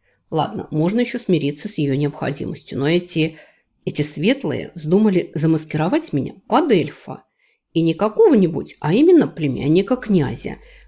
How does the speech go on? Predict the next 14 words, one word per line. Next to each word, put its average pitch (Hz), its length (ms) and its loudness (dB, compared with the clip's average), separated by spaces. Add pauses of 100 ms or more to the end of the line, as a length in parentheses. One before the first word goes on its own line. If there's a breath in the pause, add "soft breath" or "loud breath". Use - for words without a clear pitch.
Мол, 160 240 0
тогда 143 360 -2
меня 262 360 2
никто 156 340 -2
не 170 120 4
тронет, 139 600 -2 (600)
убоявшись 160 800 -4
мести - 520 -2
влиятельной 165 680 0
родни. 170 500 -2 (680)
Нет, 165 320 0 (100)
где-то 143 320 -4
они 185 140 2
правы, 190 460 -2